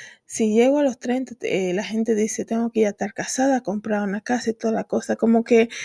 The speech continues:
las personas que son elegidas por Dios no tienen, no, no le importa el tiempo en ese sentido de que se haga la voluntad de Dios, pero no que voy a estar,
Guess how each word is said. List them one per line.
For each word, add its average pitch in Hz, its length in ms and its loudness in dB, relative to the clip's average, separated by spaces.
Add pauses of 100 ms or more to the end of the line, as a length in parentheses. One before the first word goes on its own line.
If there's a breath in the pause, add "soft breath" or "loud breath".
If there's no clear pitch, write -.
(160 loud breath)
las 247 180 4
personas 254 760 2
que 233 140 0
son 240 240 -4
elegidas 254 480 2
por 214 220 -2
Dios 240 340 0 (340 loud breath)
no 254 180 2
tienen, 302 440 2 (240)
no, 262 380 0 (260)
no 247 180 4
le 302 60 2
importa 269 400 2
el 196 120 2
tiempo 208 340 0
en 202 80 -2
ese 220 160 -4
sentido 214 480 4
de 190 160 2
que 196 260 2 (320 loud breath)
se - 220 2
haga 269 200 4
la 277 120 4
voluntad 220 480 2
de 208 100 0
Dios, 277 400 4
pero 254 200 6
no 240 160 4
que 277 100 0
voy 262 160 8
a 247 60 4
estar, 214 400 0